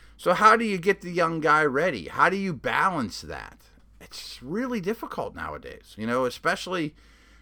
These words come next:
training camps. I mean, they're very limited with how much they can get done. And I'm sure Baker and Allen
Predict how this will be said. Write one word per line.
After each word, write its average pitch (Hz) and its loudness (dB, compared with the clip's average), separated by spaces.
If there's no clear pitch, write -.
training 156 4
camps. 156 -2
I 113 -4
mean, 110 -2
they're 104 -2
very 107 0
limited 131 8
with 127 -2
how 117 2
much 113 0
they 113 -2
can 107 -6
get 95 -8
done. 107 -4
And 156 2
I'm 156 2
sure 185 4
Baker 131 4
and 110 -2
Allen 107 0